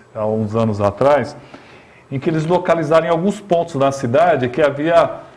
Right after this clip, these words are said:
é, nu-, é, ilhas de calor. E aí eles fizeram algum projeto. E havia uma ilha de calor atrás da U N G, onde é um córrego dos cavalos ali horrível. O que que eles fizeram? Eles fizeram,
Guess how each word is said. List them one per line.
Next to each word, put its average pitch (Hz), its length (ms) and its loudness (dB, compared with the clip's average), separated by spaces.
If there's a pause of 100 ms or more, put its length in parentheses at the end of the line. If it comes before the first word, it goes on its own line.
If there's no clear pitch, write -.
(220)
é, 135 540 2
nu-, 170 440 2
é, 139 380 2
ilhas 208 340 2
de 190 100 -2
calor. 139 500 2 (580)
E 139 120 4
aí 151 100 4
eles 180 280 -4
fizeram 175 340 -2
algum 185 220 0
projeto. 139 800 0
E 175 200 0
havia 175 280 0
uma 185 200 2
ilha 170 260 -2
de 156 80 -4
calor 151 320 0
atrás 170 360 0
da 165 280 2
U 151 340 0
N 180 180 -2
G, 135 220 0 (640)
onde 151 180 -2
é 196 40 2
um 220 100 2
córrego 117 840 0 (460)
dos 117 220 -6
cavalos 120 640 2
ali 127 160 0
horrível. 127 360 0
O 123 40 -4
que - 100 -12
que 202 60 -4
eles 208 140 0
fizeram? 156 280 0
Eles 156 160 -4
fizeram, 180 480 0